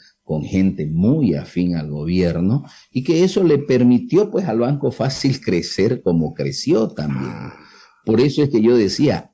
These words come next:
hay que investigar quiénes son lo-, o cuáles son los proyectos que financiaba el Banco Fácil con relación a qué empresario y su vinculación con el gobierno. Y entonces ahí vamos a saber,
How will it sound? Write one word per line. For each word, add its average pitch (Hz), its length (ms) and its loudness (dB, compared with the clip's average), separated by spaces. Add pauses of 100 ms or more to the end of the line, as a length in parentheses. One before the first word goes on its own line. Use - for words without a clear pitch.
hay 104 400 0
que 107 100 -2
investigar 78 1120 -4 (300)
quiénes 143 840 2
son 113 500 2 (280)
lo-, 95 360 2
o 98 180 0
cuáles 151 560 2
son 123 260 2
los 110 240 0
proyectos 120 840 0
que 87 140 -2
financiaba 87 800 -2
el 78 100 -4
Banco 82 460 -4
Fácil 82 540 -6
con 82 180 -2
relación 85 640 -2 (280)
a - 240 -14
qué 185 240 2
empresario 107 800 2 (240)
y 113 140 4
su 233 320 2
vinculación 104 760 2
con 104 200 -2
el 117 100 2
gobierno. 135 640 2 (380)
Y 127 100 4
entonces 143 560 2
ahí 113 180 2
vamos 110 320 2
a 87 160 -6
saber, 87 520 0